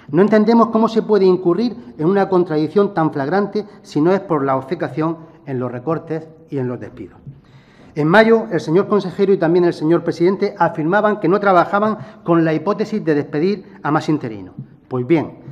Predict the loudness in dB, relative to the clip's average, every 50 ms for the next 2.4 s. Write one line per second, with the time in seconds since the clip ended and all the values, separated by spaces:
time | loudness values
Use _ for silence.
0 | -20 -14 -8 -4 -2 0 0 0 0 0 0 2 2 2 2 2 0 -2 -2 -2
1 | -2 -2 -2 -2 -2 -2 -2 -2 -2 -2 -2 0 0 0 0 0 0 0 0 -2
2 | -4 -4 -4 -6 -8 -16 -20 -20